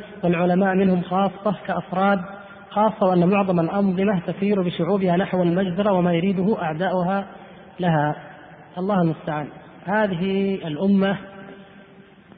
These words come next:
مضاعة، أمة مضاعة خاسرة البضاعة بين حكام استخفوها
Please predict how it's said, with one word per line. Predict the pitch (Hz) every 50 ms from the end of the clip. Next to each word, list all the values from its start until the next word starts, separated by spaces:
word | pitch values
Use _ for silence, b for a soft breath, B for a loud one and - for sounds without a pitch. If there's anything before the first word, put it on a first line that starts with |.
| -
مضاعة، | 180 180 185 175 190 190 175 156 135 143 139 - - - - - - - - -
أمة | 196 214 208 196 202 214 190 180
مضاعة | 175 175 165 165 185 180 175 151 147 160 143 - - - - - - - - - - - - - - - - - -
خاسرة | - - 185 190 196 190 - 196 196 190 196 202
البضاعة | 185 175 170 165 156 160 151 139 135 147 - - - - - - - - - - - - - - - - - - - - - _ - - - _ _ _ - - -
بين | 196 226 226 208 208 208 214 208 - - - - - - - -
حكام | 185 175 - - - 208 214 214 202 180
استخفوها | 175 165 170 185 - - 208 - 196 175 180 - - 220 214 202 202 214 214 220 214